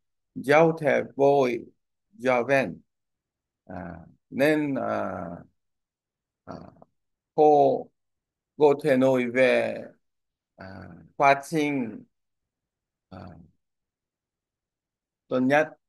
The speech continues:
and cô có thể, à, kế hoạch, à,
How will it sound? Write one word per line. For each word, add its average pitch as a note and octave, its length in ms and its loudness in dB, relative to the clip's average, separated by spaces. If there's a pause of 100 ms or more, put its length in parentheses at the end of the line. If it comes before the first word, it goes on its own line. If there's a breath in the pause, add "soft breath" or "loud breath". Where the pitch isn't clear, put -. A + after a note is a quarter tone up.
and G#2 540 -8 (800)
cô C#3 480 2
có C#3+ 180 4 (100)
thể, A2+ 420 2 (640)
à, F2+ 420 -10
kế D#3+ 100 2
hoạch, D#3 360 2 (960)
à, G#2 360 -8